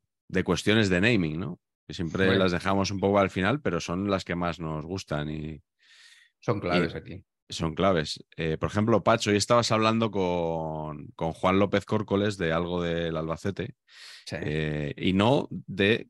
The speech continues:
Speaker 1: que el Albacete vuelve a tener a un Antonio Pacheco en sus filas.
Speaker 2: Así es.
Speaker 1: Esto es
Speaker 2: No,
Speaker 1: muy
Speaker 2: porque ya,
Speaker 1: importante.
Speaker 2: porque ya había hablado con él de eso en otra ocasión. O sea, ya
Speaker 1: Ah,
Speaker 2: no había
Speaker 1: bien, bien, bien.
Speaker 2: O sea, había, había dicho que buen fichaje,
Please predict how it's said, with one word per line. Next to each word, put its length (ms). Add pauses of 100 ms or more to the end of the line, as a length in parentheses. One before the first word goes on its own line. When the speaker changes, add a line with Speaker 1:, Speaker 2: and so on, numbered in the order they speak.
Speaker 1:
que 400 (340)
el 120
Albacete 440
vuelve 340
a 80
tener 280
a 60
un 160
Antonio 500
Pacheco 400
en 80
sus 160
filas. 520 (180)
Speaker 2:
Así 220
es. 420
Speaker 1:
Esto 200
es 40
Speaker 2:
No, 80
Speaker 1:
muy 100
Speaker 2:
porque 200
ya, 20
Speaker 1:
importante. 320 (260)
Speaker 2:
porque 240
ya 80
había 160
hablado 220
con 140
él 160
de 100
eso 280
en 100
otra 260
ocasión. 500 (300)
O 40
sea, 120
ya 60
Speaker 1:
Ah, 40
Speaker 2:
no 120
había 240
Speaker 1:
bien, 120 (160)
bien, 180
bien. 140
Speaker 2:
O 20
sea, 120
había, 300
había 280
dicho 220
que 80
buen 260
fichaje, 640